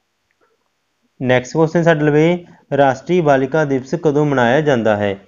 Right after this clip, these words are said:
ਤਾਂ ਫਰੈਂਡ ਯਾਦ ਰੱਖੋਗੇ ਕਿ ਹਰ ਸਾਲ ਚੌਵੀ ਜਨਵਰੀ ਨੂੰ ਰਾਸ਼ਟਰੀ ਬਾਲਿਕਾ ਦਿਵਸ ਮਨਾਇਆ ਜਾਂਦਾ ਹੈ। ਇਸ ਦੀ ਸ਼ੁਰੂਆਤ Ministry of Women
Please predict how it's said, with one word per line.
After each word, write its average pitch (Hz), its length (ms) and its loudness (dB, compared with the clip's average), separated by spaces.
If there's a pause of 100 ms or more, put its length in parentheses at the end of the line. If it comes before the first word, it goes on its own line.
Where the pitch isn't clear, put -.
(260)
ਤਾਂ 147 120 0
ਫਰੈਂਡ 147 300 -4
ਯਾਦ 131 200 2
ਰੱਖੋਗੇ 139 640 0 (260)
ਕਿ 156 180 -4
ਹਰ 131 220 0
ਸਾਲ 135 520 0 (500)
ਚੌਵੀ 143 480 0
ਜਨਵਰੀ 127 480 0
ਨੂੰ 131 260 0 (380)
ਰਾਸ਼ਟਰੀ 131 420 0
ਬਾਲਿਕਾ 123 400 0
ਦਿਵਸ 117 240 -4
ਮਨਾਇਆ 117 420 0
ਜਾਂਦਾ 117 340 0
ਹੈ। 101 240 -2 (420)
ਇਸ 156 200 -2
ਦੀ 165 180 0
ਸ਼ੁਰੂਆਤ 127 640 0
Ministry 135 600 -4
of 156 180 2
Women 120 460 0